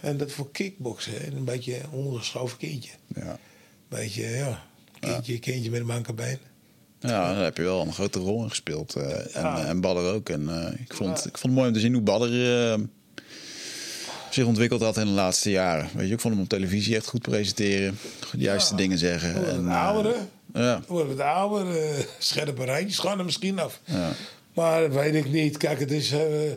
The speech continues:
Speaker 1: ik weet niet of hij wat ouder wordt. Ik denk dat hij er wat beter mee omleert gewoon, weet je.
Speaker 2: Ja.
Speaker 1: Kijk, ik, eh, ik ben wat nuchterder. Weet je, kijken of zo. Oh, oké. En als iemand wat roept, dan,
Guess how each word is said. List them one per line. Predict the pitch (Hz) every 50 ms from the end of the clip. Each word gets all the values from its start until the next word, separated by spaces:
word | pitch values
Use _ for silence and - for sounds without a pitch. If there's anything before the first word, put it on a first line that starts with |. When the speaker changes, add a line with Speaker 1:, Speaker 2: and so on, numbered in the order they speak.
| - - - - -
Speaker 1:
ik | - 175 147 -
weet | 165 165 185 196 196
niet | 185 185 185
of | 175 139
hij | 151 165
wat | 165 160 156 151
ouder | 131 117 107 113 120 123
wordt. | 120 123 127
Ik | 143 135
denk | 139 170 165
dat | 160 156 139
hij | 165 165 147
er | 160
wat | 147 156 147 113
beter | 101 131 139 156 139 156 143
mee | 139 135 139 131 -
omleert | 117 135 151 151 143 127 120 110
gewoon, | - - 95 95 92 92 95
weet | 95 95 90
je. | - 120 143 147 - - - - -
Speaker 2:
Ja. | 92 82 73 - 147 - _ _ _ _ _ _ - 135
Speaker 1:
Kijk, | 113 113 113 107
ik, | 120 123 113 110 120
eh, | 113 110 113 113 113 110 110 104 98 - _ _ _ - - - - - _ - _ _ _ _ _ _ _ _ _ _ _ _ _ _ _ _ _ - _ _ _ _ _ _ _ _
ik | - 135 131
ben | 135 127
wat | 127 123
nuchterder. | 113 113 120 127 117 - - 127 120 110 113 117 117 110 98 - - - - - - -
Weet | 113 104 101
je, | 98
kijken | - 120 104 107 104 101 101
of | 95 92
zo. | 92 92 92 92 92 - - _ - -
Oh, | 98 92 90 87 - - _ - -
oké. | - - 95 87 85 - - _ - - _ _ - - - - - - - - - - - - - - - _ _ _
En | - - -
als | 104 87 98
iemand | 104 101 101 101
wat | 107 107 98
roept, | 98 98 104 101 101
dan, | 107 104 104 98 95